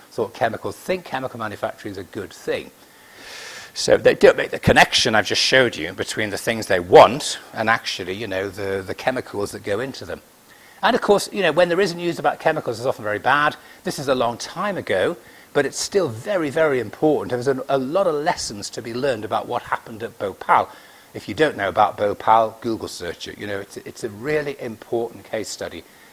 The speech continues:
I mean, it's so important, it cost thousands of people their lives. It was a real incident, which was, you know, I mean, I guess the key lessons to learn from that, now that we have the benefit of hindsight,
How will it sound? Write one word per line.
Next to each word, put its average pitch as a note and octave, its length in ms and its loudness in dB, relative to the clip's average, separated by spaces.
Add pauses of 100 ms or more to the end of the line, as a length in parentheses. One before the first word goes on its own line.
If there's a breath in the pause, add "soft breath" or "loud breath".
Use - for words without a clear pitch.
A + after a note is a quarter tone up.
(200 loud breath)
I - 100 -12
mean, E2+ 100 -12
it's - 80 -18
so D#3 120 0
important, A2 500 -2
it - 80 -20
cost - 240 -6
thousands G2+ 440 -4
of - 80 -18
people F#2+ 240 -8
their F2 160 -6
lives. G2+ 460 -4 (340 loud breath)
It F#2+ 100 -10
was G#2 140 -8
a G#2 60 -8
real A2+ 440 -2
incident, - 680 -8
which - 240 -10
was, F#2 260 -8 (640 loud breath)
you E3 120 -8
know, A#3 120 2
I - 80 2
mean, D3+ 140 -2
I D3+ 40 2
guess - 280 2
the D3+ 100 -4
key F3+ 280 -4
lessons D#3+ 440 0
to - 100 -10
learn C#3 320 -2
from F2 240 -12
that, E2+ 260 -8
now A2+ 320 2
that G#2 160 -6
we G#2+ 100 -6
have G#2 200 -6
the G#2 60 -8
benefit G2 360 -6
of E2+ 60 -12
hindsight, A2 640 -6